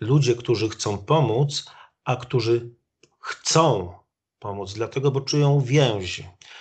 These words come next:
I to, co bardzo pomogło, e, w zbudowaniu tej więzi, to cudowne chwile, które my spędzaliśmy na Rejmonta, kiedy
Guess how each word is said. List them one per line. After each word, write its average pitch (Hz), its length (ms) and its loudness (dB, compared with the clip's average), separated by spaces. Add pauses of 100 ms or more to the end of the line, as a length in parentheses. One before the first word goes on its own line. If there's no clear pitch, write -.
(220)
I 143 120 -6
to, 160 160 0
co 120 300 2
bardzo 131 460 0
pomogło, 117 640 2
e, 90 60 -12 (1160)
w 95 80 -8
zbudowaniu 123 640 2
tej 104 200 -6
więzi, 95 500 -2 (720)
to 123 420 4 (640)
cudowne 170 540 2
chwile, 165 360 0
które 113 260 2
my 117 160 -2
spędzaliśmy 113 640 -2
na 104 140 0
Rejmonta, 104 640 0
kiedy 101 600 -2